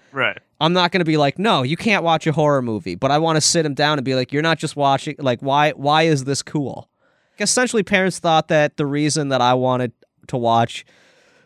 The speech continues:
Speaker 2: RoboCop and people getting shot was because I was, like, a murderous freak or some shit like that.
Speaker 1: <laughs> Right.
Speaker 2: But that's not it at all. I, I just liked watching the effects and stuff like that.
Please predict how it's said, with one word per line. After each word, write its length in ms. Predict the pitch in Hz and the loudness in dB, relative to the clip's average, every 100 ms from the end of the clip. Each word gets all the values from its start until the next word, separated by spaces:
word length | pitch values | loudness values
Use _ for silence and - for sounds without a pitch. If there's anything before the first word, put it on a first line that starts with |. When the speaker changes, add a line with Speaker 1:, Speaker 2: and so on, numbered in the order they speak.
| _ | _
Speaker 2:
RoboCop 720 | 147 165 143 127 151 113 98 | 0 2 2 0 2 2 0
and 100 | 117 | -4
people 220 | 147 147 | -4 -2
getting 240 | 131 113 117 | -2 -2 -4
shot 480 | - 165 127 101 127 | -2 2 2 0 -2
was 120 | 127 | -4
because 260 | 143 135 117 | -2 -2 -2
I 80 | |
was, 160 | 110 110 | -2 -4
like, 160 | 104 101 | -6 -6
a 60 | |
murderous 580 | 101 110 113 113 107 - | -6 -2 0 0 0 -4
freak 420 | - 131 104 90 | -2 2 2 0
or 80 | 95 | -2
some 260 | - 98 101 | 0 0 0
shit 240 | 160 151 | 0 2
like 220 | 151 139 | 0 0
that. 240 | 151 131 - | 0 -2 -2
Speaker 1:
<laughs> 140 | 143 | -4
Right. 160 | 123 123 | -4 -2
Speaker 2:
But 80 | - | 0
that's 180 | 277 262 | 0 2
not 140 | 277 | 2
it 160 | 247 202 | 2 0
at 40 | |
all. 320 | 208 277 262 254 | 0 0 2 2
I, 180 | 180 208 | 0 2
I 100 | 220 | 0
just 200 | 240 226 | 0 0
liked 220 | 240 220 | -2 0
watching 400 | 214 226 - 208 | 0 0 0 -2
the 100 | 190 | 0
effects 500 | 170 - 247 381 - | -2 -2 -4 -2 -2
and 140 | 170 139 | -2 -2
stuff 320 | - 127 - | -2 -2 -2
like 240 | 135 - | -8 -4
that. 400 | - 135 117 - | -2 -2 -2 -10